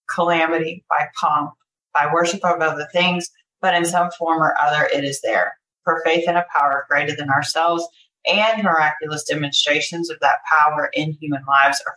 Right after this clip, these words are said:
facts as old as man himself. We finally saw that faith in some kind of God was a part of our makeup, just as much as the feeling we have for a friend. Sometimes we had to search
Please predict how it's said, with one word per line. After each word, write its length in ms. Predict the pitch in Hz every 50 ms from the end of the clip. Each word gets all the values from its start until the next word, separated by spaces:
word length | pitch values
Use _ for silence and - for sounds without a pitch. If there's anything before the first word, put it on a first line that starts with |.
| _ -
facts 320 | 147 139 139 - - - 151
as 120 | 156 151
old 220 | - 139 143 143 147
as 140 | 143 143 139
man 160 | 127 131 127 131
himself. 380 | 127 127 - - - 123 117 - - - - _ _ _ _ _ _ _ _ _ _ _ _ _ -
We 100 | 175 175
finally 340 | 165 175 180 185 190 196 196
saw 200 | 196 196 170 160
that 180 | 165 165 - - - -
faith 260 | 170 151 156 156 156
in 140 | 156 160 160
some 240 | - 202 214 214
kind 240 | - 185 180 151 143 139
of 60 | 139 - -
God 280 | 127 123 120 120 123 - _
was 180 | 143 139 139 143
a 60 | 147 143 - -
part 180 | 143 135 139 143
of 60 | 139 143
our 160 | 135 135 139
makeup, 420 | 156 156 156 156 - - - - - _ -
just 360 | - 165 165 170 170 165 - 156
as 300 | 139 139 147 147 - -
much 360 | 147 139 131 135 131 - - 147
as 240 | 139 143 139 143 -
the 160 | - 156 151 - -
feeling 420 | 170 165 156 156 156 151 151 156
we 140 | 151 160 160
have 260 | 156 147 131 135 139 - -
for 100 | 123 135
a 140 | 135 127
friend. 240 | - - 117 - - - - - - _ _ _ _ _ _ _
Sometimes 480 | - - 196 190 185 190 190 190 185 180
we 80 | 180 175
had 120 | 175 175
to 80 | 175 180
search 320 | 180 - 180 170 - -